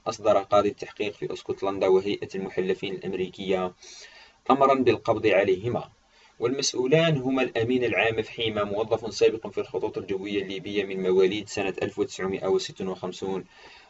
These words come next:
وعبد الباسط علي محمد المقرحي، وهو موظف سابق في الخطوط الجوية الليبية، اتهمه الادعاء الاسكتلندي بأنه كان يعمل في المخابرات الليبية.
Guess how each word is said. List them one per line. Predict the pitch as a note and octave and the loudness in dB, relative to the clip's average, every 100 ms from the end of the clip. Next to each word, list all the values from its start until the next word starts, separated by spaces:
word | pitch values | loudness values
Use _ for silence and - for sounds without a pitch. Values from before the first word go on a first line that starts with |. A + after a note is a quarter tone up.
| - | 4
وعبد | C3+ D3 D3+ | 6 6 6
الباسط | B2+ A2+ - - - | 6 8 6 4 2
علي | G#2 A#2 | 4 6
محمد | A2 - A2+ G#2 | 4 0 -2 -2
المقرحي، | G2+ G#2 - G2+ G#2 G2 | -2 2 8 8 8 4
وهو | G2 G2+ | 4 0
موظف | G2 F#2+ A2 G#2+ G2+ | 0 -2 0 0 0
سابق | - A2+ G#2+ G#2 | 2 4 2 -4
في | - | -6
الخطوط | - - G#2 G#2 | -6 -4 -4 -4
الجوية | F#2+ F#2 G2+ G2+ | -4 -4 -2 -2
الليبية، | F#2+ F#2+ F#2+ G2 F#2+ F#2+ - - - D3 | -2 -4 -2 2 0 -2 -12 -20 -6 -2
اتهمه | F3 D3+ C3+ C#3 B2+ | 4 6 6 4 2
الادعاء | A#2+ A2 G2+ G2+ - | 2 0 2 6 6
الاسكتلندي | - - - G#2 G#2+ G#2 G#2 | 4 -4 -4 -6 -4 -2 0
بأنه | G2 G#2 G2+ F#2+ | -2 -2 -4 -4
كان | G#2 G2+ | -4 0
يعمل | F#2+ F#2 F#2+ F#2+ | 2 2 2 0
في | F#2+ | 0
المخابرات | F#2+ F2+ F#2 F2+ F2 D#2 F2+ | -6 0 2 4 4 2 -2
الليبية. | F2+ A2 F#2 - | -6 -6 -4 -6